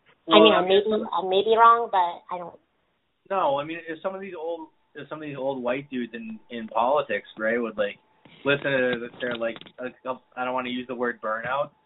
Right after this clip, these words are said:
Speaker 2: but, like, a couple of their, like, burnout, like, like, grandkids or something like that, that, like, they keep tucked away for, like, publicity <laughs> reasons,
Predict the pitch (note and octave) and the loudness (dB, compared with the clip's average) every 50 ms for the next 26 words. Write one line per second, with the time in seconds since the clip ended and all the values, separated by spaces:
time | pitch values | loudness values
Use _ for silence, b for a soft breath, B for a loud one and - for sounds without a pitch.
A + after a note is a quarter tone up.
0 | _ _ _ - B2+ B2+ B2 A#2 - D3 C#3+ C3 C#3 C3 C3+ B2+ C3+ C3 C3 B2+ | _ _ _ -4 -2 -2 -2 -2 -4 -6 -4 -2 -2 -4 -2 -2 -4 -4 -2 -4
1 | B2+ A#2+ - _ - A#2+ B2+ B2+ B2+ B2+ B2 B2+ B2+ A#2 A2+ A2+ - - - - | -6 -6 -8 _ -6 -4 -4 -4 -4 -4 -4 -2 -4 -4 -6 -6 -10 -18 -20 -20
2 | - - - _ _ - - - B2+ B2+ - - A#2+ B2 B2 B2+ B2+ - - C#3+ | -20 -20 -20 _ _ -20 -14 -10 -10 -10 -8 -6 -6 -4 -4 -4 -4 -6 -8 -10
3 | C#3+ C#3+ D3+ D3 D3+ D#3+ D#3 D#3 D#3+ E3 D#3+ D#3+ D#3+ - E3+ E3 E3 D#3+ D3 B2 | -10 -8 -10 -8 -8 -8 -10 -10 -12 -12 -12 -12 -8 -6 -6 -6 -6 -6 -8 -10
4 | A#2+ A#2 A2+ - B2 A2+ A2 - - _ - - C3 - - C3 A#2+ - B2 A#2+ | -10 -10 -10 -10 -12 -14 -14 -16 -20 _ -20 -20 -12 -6 -6 -6 -6 -6 -6 -8
5 | A#2+ A#2+ A#2 - A#2+ A#2 A2+ A2 - - G#2 A2+ B2 B2 - C3+ C#3 C#3 C#3+ C#3+ | -8 -8 -8 -8 -8 -8 -8 -10 -10 -12 -10 -8 -8 -8 -8 -8 -8 -6 -6 -6
6 | D3 C#3+ - G3 F#3 F#3+ E3+ | -6 -4 -2 -2 -2 -2 -6